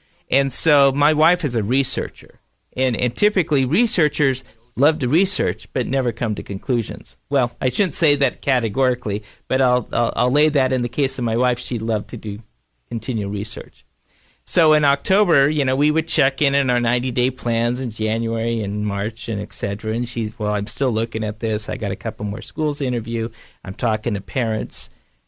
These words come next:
And, uh, we were getting all the way to May. And, uh, school was beginning to let out. And I said, "Have you come to a decision yet?" She says, "No,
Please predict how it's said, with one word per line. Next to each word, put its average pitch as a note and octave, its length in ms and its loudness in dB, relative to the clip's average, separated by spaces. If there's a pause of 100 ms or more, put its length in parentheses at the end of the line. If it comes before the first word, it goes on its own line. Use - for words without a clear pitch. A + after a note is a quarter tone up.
And, B2 360 2
uh, A#2 140 4
we F3 160 2
were D#3 120 2
getting A2+ 300 -4
all A2 160 0
the A2 80 -2
way G#2 200 0
to - 180 -8
May. F#2+ 520 -4 (600)
And, A2+ 340 0
uh, G#2+ 200 2
school C#3+ 380 0
was A#2+ 220 0
beginning A2 440 -2
to - 120 -8
let G2 320 -4
out. F#2 300 -6 (500)
And A2+ 160 -2
I A#2 60 2
said, B2+ 260 -2 (440)
"Have G2+ 200 -6
you G#2 140 -4
come D3 300 -2
to G3 120 -2
a F#3 60 0
decision D#3 500 -4
yet?" - 220 -8 (360)
She - 140 -20
says, E3+ 240 -4 (160)
"No, F3+ 200 0